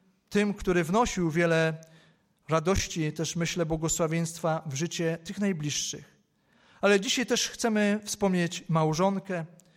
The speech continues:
naszą matkę, babcię i wspólnie ich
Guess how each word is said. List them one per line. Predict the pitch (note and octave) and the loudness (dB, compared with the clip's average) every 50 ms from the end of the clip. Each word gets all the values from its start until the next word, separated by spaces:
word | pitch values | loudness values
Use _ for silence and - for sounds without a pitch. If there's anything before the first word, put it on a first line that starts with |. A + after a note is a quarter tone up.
| _ _ _ _ _ - | _ _ _ _ _ -2
naszą | G3+ G3 - G3 F3+ E3 D#3+ D#3+ E3+ - | -2 0 2 2 2 2 2 0 -2 0
matkę, | D3 E3 F3+ F#3+ F#3 - - - F3+ D#3 | 2 2 2 2 0 -2 -6 -4 -2 0
babcię | C3+ E3+ F3+ F3+ F3 - - - - F3+ D#3 D#3 - - _ _ _ - - - _ - | 2 2 2 2 0 -6 -10 -6 -6 -6 -6 -8 -10 -14 _ _ _ -20 -20 -18 _ -2
i | A3 G3+ G#3 G3+ | 0 2 2 0
wspólnie | - - - - D4+ F4 E4+ B3+ A3+ A3 | -2 -4 -2 2 4 4 4 4 2 2
ich | A3 B3+ A#3 - - - - - - | 2 0 -2 -2 -4 -10 -14 -16 -18